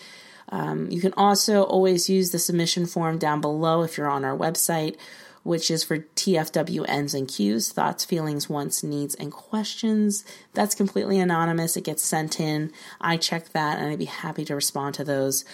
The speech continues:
Plus, you know, if you have questions, you have thoughts, love for you to share them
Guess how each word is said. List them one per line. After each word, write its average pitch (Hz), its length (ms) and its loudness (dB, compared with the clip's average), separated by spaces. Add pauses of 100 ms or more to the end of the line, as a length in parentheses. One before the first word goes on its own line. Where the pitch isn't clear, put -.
(200)
Plus, - 580 2
you 196 140 0
know, 165 140 2
if 185 140 -4
you 196 60 0
have 202 320 0
questions, 175 560 0
you 185 60 -6
have 180 320 0
thoughts, 160 600 0
love 175 360 2
for 214 100 0
you 208 160 4
to 180 80 -2
share 170 300 2
them 151 300 2